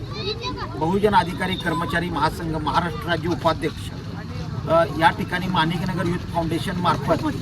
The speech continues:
इफ-, भव्य अशा इफ्तार पार्टीचे आयोजन करण्यात आले आहे. या इफ्तार पार्टीच्या निमित्तानं,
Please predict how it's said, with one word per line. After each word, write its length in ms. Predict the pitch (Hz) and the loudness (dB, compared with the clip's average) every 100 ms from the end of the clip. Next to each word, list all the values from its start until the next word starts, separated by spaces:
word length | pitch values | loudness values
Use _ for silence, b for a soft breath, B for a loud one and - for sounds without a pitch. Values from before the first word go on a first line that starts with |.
| 247 180 | -4 -4
इफ-, 260 | - - | -2 0
भव्य 220 | 160 196 | 2 6
अशा 200 | 208 190 | 6 6
इफ्तार 300 | 196 - 180 | 0 0 0
पार्टीचे 360 | 170 - 185 175 | 0 0 0 0
आयोजन 260 | 165 160 170 | 2 0 0
करण्यात 380 | 170 156 156 | 0 0 0
आले 180 | 160 147 | 0 0
आहे. 320 | 135 - - - - | -2 -4 -6 -4 -2
या 60 | 180 | -2
इफ्तार 360 | 180 - 185 | -2 0 0
पार्टीच्या 540 | 202 202 180 190 - 196 | 0 0 -2 -4 -2 -2
निमित्तानं, 520 | 175 170 - 175 170 | -2 -2 -2 -2 0